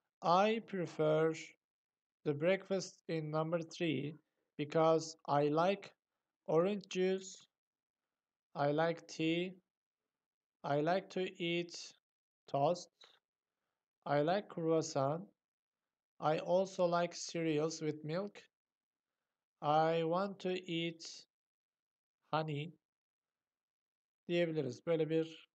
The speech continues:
kahvaltı seçimimizi söyleyebiliriz.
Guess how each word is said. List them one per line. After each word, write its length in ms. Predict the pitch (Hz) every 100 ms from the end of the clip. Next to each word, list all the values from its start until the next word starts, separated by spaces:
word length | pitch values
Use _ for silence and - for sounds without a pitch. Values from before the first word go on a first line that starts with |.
| _ -
kahvaltı 840 | 156 147 143 135 - 160 170 175 _ _ _ _ _
seçimimizi 580 | - 147 143 139 135 165
söyleyebiliriz. 800 | - 151 151 147 135 156 -